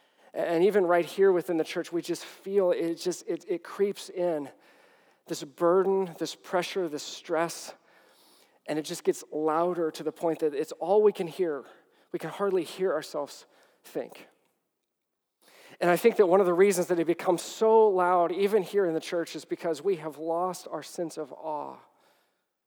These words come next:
for God. See, what I found in my own life is that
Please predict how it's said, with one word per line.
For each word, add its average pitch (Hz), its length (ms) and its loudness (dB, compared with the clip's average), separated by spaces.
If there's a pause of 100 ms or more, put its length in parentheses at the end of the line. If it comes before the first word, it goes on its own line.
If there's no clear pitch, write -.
(320)
for - 160 -14
God. - 300 -14 (2500)
See, - 140 -2
what 180 120 4
I 170 60 6
found 202 280 4
in 190 80 4
my 180 100 4
own 175 160 4
life 160 300 2
is 156 140 -2
that 151 220 2